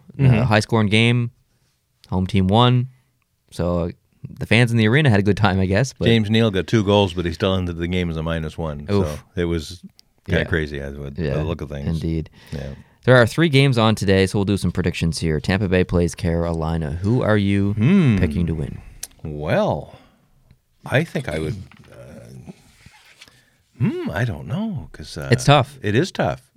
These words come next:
Speaker 2: There, th-, I think both teams have played last night, right? So
Speaker 1: Yeah, and don't under-, uh, don't underestimate Carolina.
Speaker 2: No.
Speaker 1: But Tampa Bay lost last night, so they're pissed.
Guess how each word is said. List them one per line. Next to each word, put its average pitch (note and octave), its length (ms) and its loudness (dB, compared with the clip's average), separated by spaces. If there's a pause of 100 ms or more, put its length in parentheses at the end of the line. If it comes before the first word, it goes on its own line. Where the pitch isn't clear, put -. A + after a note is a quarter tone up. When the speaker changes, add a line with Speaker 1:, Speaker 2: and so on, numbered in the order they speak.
(520)
Speaker 2:
There, F#2 240 0
th-, G2+ 200 -8
I G2 80 -6
think G#2+ 240 0 (200)
both G#2 260 -2
teams E2+ 280 -4
have C#2+ 180 -8
played D2+ 280 -6
last C2 260 -8
night, B2+ 260 -2
right? C#2 220 -8
So B1+ 340 -8 (360)
Speaker 1:
Yeah, F#2 160 -2
and G2 140 -2
don't G2+ 140 2
under-, G2 280 0
uh, G#2+ 100 -2
don't G#2+ 200 2
underestimate G#2 520 0
Carolina. F#2+ 580 -2 (1000)
Speaker 2:
No. A#2+ 200 0 (100)
Speaker 1:
But G#2+ 320 2
Tampa F#2+ 240 -4
Bay F2 140 -2
lost F2+ 300 -4
last - 180 -8
night, - 100 -8
so - 120 -14
they're - 100 -20 (140)
pissed. - 420 -8